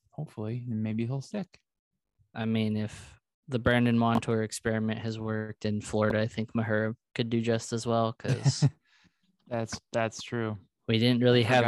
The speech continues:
Speaker 2: have
Speaker 1: he was there, to be honest.
Speaker 2: we didn't really have high hopes for Montour, and he went to Buffalo, and we're kind of like, "Yeah, yeah, you
Speaker 1: Jesus.
Speaker 2: know,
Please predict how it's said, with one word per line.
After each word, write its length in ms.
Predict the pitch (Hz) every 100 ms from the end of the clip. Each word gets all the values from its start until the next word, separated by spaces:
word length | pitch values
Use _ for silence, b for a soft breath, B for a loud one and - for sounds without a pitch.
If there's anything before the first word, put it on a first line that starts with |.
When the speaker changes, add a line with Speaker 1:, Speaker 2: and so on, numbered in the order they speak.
| 113
Speaker 2:
have 40 |
Speaker 1:
he 100 | 120
was 160 | 123 120
there, 160 | 135
to 60 | 110
be 80 | 104
honest. 280 | 104 104 _ -
Speaker 2:
we 60 |
didn't 200 | 123 123
really 220 | 127 123 110
have 200 | 120 113
high 200 | 113 110
hopes 280 | 113 107
for 140 | - 113
Montour, 640 | 107 107 107 107 104 101
and 340 | 104 107 107 113 _ _ -
he 80 |
went 160 | 113 107
to 80 | 110
Buffalo, 640 | 104 107 - 110 110 113
and 160 | 110 107
we're 260 | 104 107 110 _ -
kind 280 | - 110 107
of 240 | 110 107 - - _ _ _ -
like, 280 | 107 107 -
"Yeah, 100 | 131 -
yeah, 320 | 110 175 165
you 60 | 131
Speaker 1:
Jesus. 160 | 120
Speaker 2:
know, 280 | 135 165